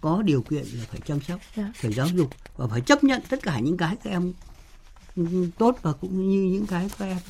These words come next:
Speaker 1: chưa tốt.
Speaker 2: Dạ.
Speaker 1: Đấy, đấy là cái điều kiện đầu tiên.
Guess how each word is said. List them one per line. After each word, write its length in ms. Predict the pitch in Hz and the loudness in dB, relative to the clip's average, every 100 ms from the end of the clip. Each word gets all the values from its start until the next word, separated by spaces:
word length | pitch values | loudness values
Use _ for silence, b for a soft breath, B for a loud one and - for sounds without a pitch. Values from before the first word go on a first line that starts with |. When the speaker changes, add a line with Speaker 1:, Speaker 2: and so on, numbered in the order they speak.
| - | 6
Speaker 1:
chưa 120 | 202 | 6
tốt. 300 | 196 269 - - - | 8 4 2 -20 -8
Speaker 2:
Dạ. 200 | 208 226 | -2 2
Speaker 1:
Đấy, 180 | 160 190 | 4 6
đấy 180 | 196 247 | 8 6
là 80 | 202 - | 6 4
cái 80 | |
điều 160 | 180 165 - - | 4 4 2 2
kiện 220 | 208 160 | 2 6
đầu 160 | 175 160 | 8 8
tiên. 200 | 226 | 6